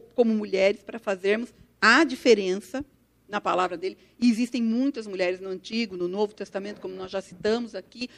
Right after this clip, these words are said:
mulheres que fizeram a diferença na sua geração,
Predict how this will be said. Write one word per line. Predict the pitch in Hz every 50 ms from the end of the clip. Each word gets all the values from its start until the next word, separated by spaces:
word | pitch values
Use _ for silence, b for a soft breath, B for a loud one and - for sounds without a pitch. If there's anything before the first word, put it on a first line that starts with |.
| b b _
mulheres | 220 233 220 220 240 262 269 262
que | - 254
fizeram | - 226 196 185 226 226 240 247 226
a | 214 214 220 - 214
diferença | 180 196 - 196 208 233 - 233
na | 208 214 196
sua | - - - 294 302 349 294
geração, | 254 208 247 277 285 277 - - - 202 196 196 202 226 254